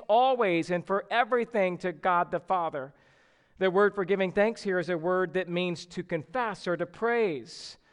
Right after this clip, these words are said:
So thank the Lord and bless the Lord is, is showing him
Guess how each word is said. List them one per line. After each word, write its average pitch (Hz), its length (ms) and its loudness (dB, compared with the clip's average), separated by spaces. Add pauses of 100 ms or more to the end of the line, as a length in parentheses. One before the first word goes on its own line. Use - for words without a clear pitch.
(140)
So 196 180 0
thank 262 460 2
the 226 100 0
Lord 151 440 -2
and 160 160 -4 (240)
bless 226 400 6
the 247 100 2
Lord 160 480 0 (180)
is, 196 280 2
is 180 360 -2
showing 240 380 2
him 214 400 2